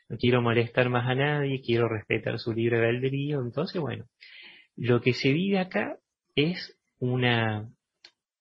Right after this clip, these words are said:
una realidad, o sea, un entorno de, de consenso. Pero también existe otro que es el más común, que se llama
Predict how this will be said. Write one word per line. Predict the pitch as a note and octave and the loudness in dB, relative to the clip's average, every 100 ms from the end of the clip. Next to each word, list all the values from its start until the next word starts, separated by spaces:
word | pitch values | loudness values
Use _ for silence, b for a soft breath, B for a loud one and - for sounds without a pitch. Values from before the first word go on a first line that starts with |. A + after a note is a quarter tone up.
| _ - | _ -4
una | A#2+ B2 | 0 2
realidad, | A#2+ A#2+ A2+ A2+ A#2+ C3+ C#3 - _ | 4 2 2 2 2 0 -6 -20 _
o | - - | -18 -4
sea, | A2+ A2+ - | -2 -2 -2
un | B2 B2 | -4 0
entorno | B2 A#2+ A#2+ C#3 C#3+ D#3+ G3 - _ b b b _ | 0 -2 0 0 0 -4 -8 -10 _ b b b _
de, | - - A2 G#2 G2 F#2+ - - _ | -8 0 2 2 -2 -6 -12 -20 _
de | G#2+ G#2 | -2 -2
consenso. | A2+ G#2+ - - - - _ B B B | 0 -2 -4 -10 -12 -16 _ B B B
Pero | - E4+ C#4+ | -2 2 4
también | G3+ G3+ A3+ A#3+ | 4 4 2 0
existe | F#3+ - G#3+ - B3+ | -4 -4 -6 -4 -2
otro | C4 G#3 A3 | -2 0 -2
que | - E3 | 0 -2
es | D#3 | 2
el | C3 | 0
más | B2 F3 - | 0 -6 -2
común, | F3+ F#3 F#3 G3 A#3 _ _ _ _ _ b b _ | -2 0 -2 -4 -8 _ _ _ _ _ b b _
que | B2 | -8
se | - | -6
llama | A#2+ D3+ D#3+ F3 F3 | 0 0 2 0 0